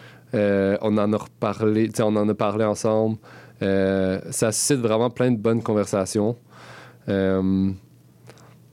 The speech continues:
puis ça, tu sais, ça fait vraiment du bien, là, de valoriser ses amitiés. C'est quelque chose que je conseille à tout le monde.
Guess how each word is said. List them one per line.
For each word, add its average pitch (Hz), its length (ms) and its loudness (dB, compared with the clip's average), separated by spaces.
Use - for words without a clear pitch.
puis 123 460 4
ça, 113 380 2
tu 135 140 -18
sais, 123 120 2
ça 110 160 0
fait 127 120 0
vraiment 120 240 2
du 110 100 -6
bien, 95 200 2
là, 87 140 0
de 92 100 0
valoriser 95 560 0
ses 101 180 0
amitiés. 95 380 0
C'est 101 160 -2
quelque 101 140 0
chose 110 180 -2
que 104 100 0
je - 80 -6
conseille 98 280 0
à - 20 0
tout 92 120 -8
le 90 40 -4
monde. 87 180 -2